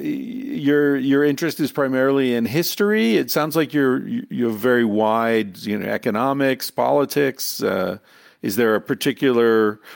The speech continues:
what, what are, I guess my question is, what are the themes that you mentioned that sort of emerge in your blog over the years? What would you say are the threads that run through your writing?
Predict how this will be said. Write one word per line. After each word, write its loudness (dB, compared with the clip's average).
what, 2
what 2
are, 2
I 2
guess -2
my 0
question -2
is, -2
what 2
are 0
the 0
themes 0
that 0
you -4
mentioned -4
that -2
sort 0
of 0
emerge 0
in 0
your 0
blog 0
over 0
the -4
years? -8
What 0
would 0
you -4
say 0
are 2
the 0
threads -2
that -2
run -4
through -4
your 0
writing? -4